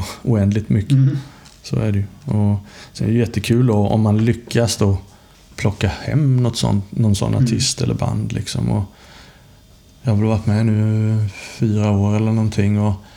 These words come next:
Speaker 1: man, det är otroliga minnen alltså i en... Nu är man ju lite romantiskt lagd, men alltså att det är inte som det var då,
Speaker 2: Mm.
Speaker 1: sjuttio, åttio.
Speaker 2: Mm.
Speaker 1: Tusen, tolvhundra på varenda grej. Eh,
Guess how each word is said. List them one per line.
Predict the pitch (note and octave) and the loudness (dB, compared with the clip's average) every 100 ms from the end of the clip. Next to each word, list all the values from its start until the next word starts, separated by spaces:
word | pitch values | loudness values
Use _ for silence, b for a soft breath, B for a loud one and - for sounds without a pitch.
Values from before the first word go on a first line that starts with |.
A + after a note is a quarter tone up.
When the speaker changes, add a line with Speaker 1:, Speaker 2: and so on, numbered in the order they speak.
| B B - - | B B -20 -6
Speaker 1:
man, | G#2+ A2 A2+ A#2 B2+ B2+ | -2 0 0 -2 -2 -2
det | A#2+ | -2
är | |
otroliga | G#2 - A#2 F#2+ A2 | -2 -2 0 0 0
minnen | D3+ C3+ G#2 G#2 | 2 2 2 2
alltså | F#2+ F2+ A2+ | 2 0 2
i | G#2+ | 2
en... | G#2 G2 B B B B B B B B - | 2 0 B B B B B B B B -6
Nu | C3 A2 | -2 2
är | |
man | G#2 | 2
ju | A2+ | 2
lite | A#2+ B2 | 0 0
romantiskt | B2 A2 G2 - - | 2 2 0 -2 -2
lagd, | A#2 G#2 G#2+ A2 | 0 0 0 0
men | A2 A2 A2 | 0 2 2
alltså | G#2+ G2+ A#2 | 2 0 0
att | G2+ - - - | 0 -2 -6 -2
det | C3 | 2
är | B2+ | 4
inte | B2+ B2+ | 4 2
som | C3 B2+ | 4 4
det | B2+ | 4
var | A#2 A2 G2+ G2 - - | 2 2 0 -6 -16 -10
då, | - G#2 - - - - | 0 2 2 -6 -14 -2
Speaker 2:
Mm. | C3+ A2 | 0 2
Speaker 1:
sjuttio, | A2+ | 2
åttio. | G#2 G2 - G2 C#3+ | 0 -2 -4 -2 2
Speaker 2:
Mm. | C3+ A2+ C3 B B - | 2 2 -2 B B -12
Speaker 1:
Tusen, | - G#2 F#2+ - G2 F#2+ - | -2 -2 -2 -2 0 -2 0
tolvhundra | G#2+ G2+ G2 G2 F#2+ F#2+ | 2 2 2 2 2 2
på | G2+ | 2
varenda | G2+ G2 F#2+ | 2 2 2
grej. | G2 F#2 G2+ G2+ | 2 2 2 2
Eh, | G2+ | 2